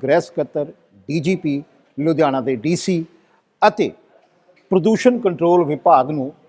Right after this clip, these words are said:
ਜਾਰੀ ਹੋਇਆ ਹੈ। ਇਸ ਨੋਟਿਸ ਦੇ ਵਿੱਚ ਇਹ ਕਿਹਾ ਗਿਆ ਹੈ ਕਿ ਉਸ ਦਿਨ ਸ਼ਰਾਬ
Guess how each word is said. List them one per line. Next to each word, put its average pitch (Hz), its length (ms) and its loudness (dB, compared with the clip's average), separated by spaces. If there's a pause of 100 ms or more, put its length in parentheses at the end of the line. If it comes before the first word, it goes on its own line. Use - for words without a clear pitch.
(120)
ਜਾਰੀ 151 480 4
ਹੋਇਆ 135 200 4
ਹੈ। - 160 -2 (640)
ਇਸ 214 360 4
ਨੋਟਿਸ 175 520 2
ਦੇ 151 160 0
ਵਿੱਚ 175 460 2 (120)
ਇਹ 156 120 0
ਕਿਹਾ 156 300 4
ਗਿਆ 131 240 2
ਹੈ 139 180 4
ਕਿ 185 280 0 (140)
ਉਸ 196 340 4
ਦਿਨ 156 200 2 (840)
ਸ਼ਰਾਬ 160 600 4